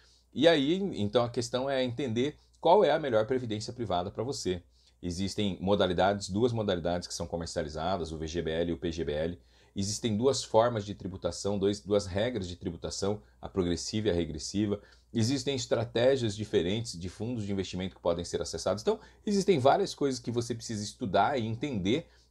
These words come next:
pra tomar a melhor decisão para proteger o seu futuro financeiro. Portanto, pensar no seu futuro financeiro, né, organizar a sucessão patrimonial, buscar formas de economizar no pagamento de impostos, é uma atitude inteligente, é algo que, é,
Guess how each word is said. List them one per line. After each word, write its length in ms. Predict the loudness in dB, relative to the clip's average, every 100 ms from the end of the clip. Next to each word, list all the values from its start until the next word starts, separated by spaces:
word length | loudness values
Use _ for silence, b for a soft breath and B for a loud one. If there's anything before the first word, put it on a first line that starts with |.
| _
pra 120 | 2
tomar 300 | 4 4 4
a 60 | 2
melhor 260 | 4 2
decisão 560 | 2 -2 -2 2 2 2 b b 2
para 200 | 2 4
proteger 360 | 0 2 0
o 40 | 0
seu 120 | -4
futuro 280 | -6 -8 -6
financeiro. 440 | -6 -2 -2 -2 -6 _ _ _ _
Portanto, 540 | -2 4 6 4 0 -14 _ _
pensar 380 | -2 0 0 0
no 80 |
seu 160 | -2 -4
futuro 340 | -4 -6 -6
financeiro, 720 | -6 -6 -6 -4 0 0 0 -10 _ _
né, 300 | -2 0 0 4
organizar 800 | 4 4 2 0 0 0 2 -2
a 60 |
sucessão 440 | -4 -8 -8 -8 -6
patrimonial, 640 | -6 -6 -8 -6 -2 -2
buscar 320 | -2 -6 -6
formas 300 | -4 -4 -4
de 60 | -6
economizar 440 | -4 -4 -4 -4
no 80 | -2
pagamento 300 | -2 -2 -4
de 80 | -4
impostos, 380 | 0 0 -2 b b _
é 80 | 0
uma 100 | 0
atitude 300 | -2 -6 -4
inteligente, 640 | -2 0 0 -2 -2 2
é 40 | 4
algo 280 | 4 2 -4
que, 320 | -2 -2 -2 b b _
é, 340 | 2 4 4